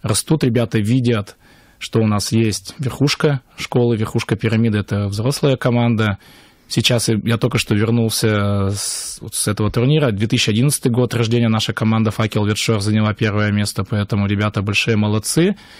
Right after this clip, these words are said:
Мы надеемся, что у них будет большое будущее в футболе, что они будут радовать нас своей игрой, будут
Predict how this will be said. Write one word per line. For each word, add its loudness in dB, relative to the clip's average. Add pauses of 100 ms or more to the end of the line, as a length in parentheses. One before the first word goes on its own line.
(480)
Мы 2
надеемся, 2
что -2
у 2
них 0
будет 0 (160)
большое 0 (120)
будущее 2
в -6
футболе, 0
что -4
они 2
будут -2 (1000)
радовать 0
нас 0
своей 0
игрой, 2
будут 0